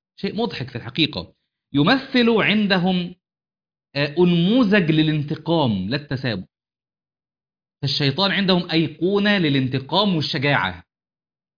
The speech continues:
فهم يسيرون خلف هذه، آه، الأكذوبة. عندهم مبادئ. إيه هي مبادئ عبدة الشيطان؟ أولًا تدمير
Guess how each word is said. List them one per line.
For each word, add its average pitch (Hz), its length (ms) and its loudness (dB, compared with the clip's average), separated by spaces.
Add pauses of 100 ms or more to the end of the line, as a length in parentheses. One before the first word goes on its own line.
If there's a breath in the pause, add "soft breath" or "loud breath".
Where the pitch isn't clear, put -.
فهم 151 200 0
يسيرون 156 600 0
خلف 165 320 -4
هذه، 135 640 -4 (460)
آه، 127 280 -4 (160)
الأكذوبة. 117 720 -6 (1080)
عندهم 254 460 2
مبادئ. 233 520 0 (380)
إيه 226 80 4
هي 240 160 4
مبادئ 185 320 2
عبدة 139 300 0
الشيطان؟ 92 460 -10 (840)
أولًا 170 520 0 (840)
تدمير 175 840 4